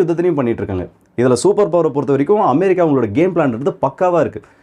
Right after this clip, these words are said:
காசாவுல இருக்கக்கூடிய பாலஸ்தீனியர்களை இடமாற்றம் செஞ்சுட்டாங்கன்னா ஹியூஜ் ஜாக்பாட் இஸ்ரேலுக்கு மட்டும் கிடையாது, அமெரிக்காவுக்கு. அதே மாதிரி உக்ரைன்ல இந்த இடத்த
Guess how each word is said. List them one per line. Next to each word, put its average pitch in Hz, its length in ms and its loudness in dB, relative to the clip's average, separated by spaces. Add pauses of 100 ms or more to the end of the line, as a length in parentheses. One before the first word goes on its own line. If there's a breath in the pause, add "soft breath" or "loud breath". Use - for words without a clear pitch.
(360 soft breath)
காசாவுல 180 340 4
இருக்கக்கூடிய 156 420 -2
பாலஸ்தீனியர்களை 143 760 0 (240)
இடமாற்றம் 175 440 0
செஞ்சுட்டாங்கன்னா 120 400 -2 (100)
ஹியூஜ் 190 260 0 (100)
ஜாக்பாட் 147 400 0
இஸ்ரேலுக்கு 170 440 -2
மட்டும் 117 240 -2
கிடையாது, 90 280 -2 (500 soft breath)
அமெரிக்காவுக்கு. 123 500 0 (420 soft breath)
அதே 214 180 2
மாதிரி 202 200 2
உக்ரைன்ல 214 400 -2
இந்த 165 120 0
இடத்த 196 160 -2